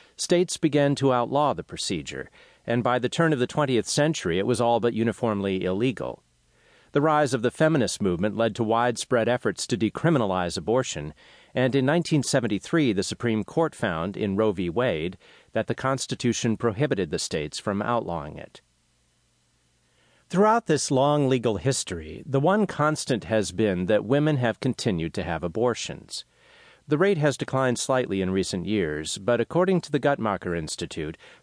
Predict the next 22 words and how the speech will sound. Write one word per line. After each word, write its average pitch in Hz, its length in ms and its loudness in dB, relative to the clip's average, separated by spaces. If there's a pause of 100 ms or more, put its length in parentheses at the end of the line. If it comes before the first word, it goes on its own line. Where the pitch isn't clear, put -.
thirty-five 151 520 0
percent 120 400 0
of 107 140 0
all 127 240 4
women 110 300 2
of 95 160 -2
reproductive 117 640 0
age 98 280 0
in 101 60 0
America 92 480 0
today 90 500 -2 (320)
will 139 180 2
have 165 180 2
had 131 200 0
an 123 80 -4
abortion 95 640 -2
by 92 160 -2
the 95 80 -4
time 92 320 -2
they 92 140 0
are 95 80 0
forty-five. 85 920 -6